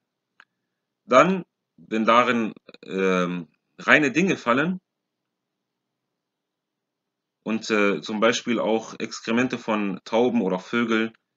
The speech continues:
ja, wir, davor haben wir über Raubvögel gesprochen, dann wird das auch nicht unrein. Und auch dann, wenn darin Tiere hineinfallen, die nicht durch ihr Tod unrein werden. Das heißt, es gibt bestimmte Tiere, die Tiere unterteilen sich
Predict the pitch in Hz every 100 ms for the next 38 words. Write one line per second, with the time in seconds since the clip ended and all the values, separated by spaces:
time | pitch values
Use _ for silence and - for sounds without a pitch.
0 | _ _ 101 101 101 101 98 - 113 107
1 | 98 98 101 98 85 90 110 110 107 98
2 | 92 90 - - 87 _ _ _ _ _
3 | - 113 123 123 - 113 113 98 95 90
4 | 85 78 _ _ _ _ _ _ - _
5 | _ _ _ _ _ - 107 - 127 139
6 | 135 135 127 117 123 127 135 117 - 165
7 | 160 170 143 123 143 143 151 160 127 127
8 | 147 175 143 127 123 123 - 147 123 143
9 | 120 113 101 92 82 - _ _ _ _
10 | - 95 127 117 - 120 123 131 123 -
11 | 143 147 196 185 _ 107 - 143 135 117
12 | 113 117 123 127 135 139